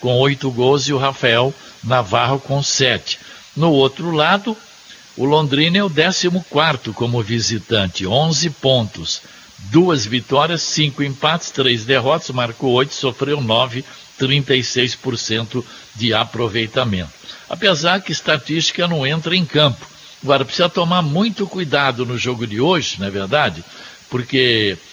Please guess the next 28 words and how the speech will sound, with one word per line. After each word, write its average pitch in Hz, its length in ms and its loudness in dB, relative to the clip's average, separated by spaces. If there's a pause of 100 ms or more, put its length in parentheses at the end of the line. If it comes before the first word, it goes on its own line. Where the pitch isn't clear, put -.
(200)
eu 139 160 4
não 202 100 0
sei, 170 260 0
enfrentar 120 540 -2
um 175 100 0
Botafogo 143 680 0
nessa 131 260 0
situação 120 640 -2
que 92 80 -18
tá 110 100 2
o 95 80 0
Botafogo 104 720 -4
aí, 131 260 0 (300)
precisa 135 260 0
tomar 127 320 2
muito 160 300 0
cuidado 175 420 0
pra 226 160 -6
não 233 100 -6
ter 220 200 -2
nenhuma 240 300 -4
surpresa 175 640 -2
negativa, 170 760 -2
não 92 80 -6
é 95 40 -4
verdade? 104 460 0 (320)
O - 60 -16
Botafogo 123 800 0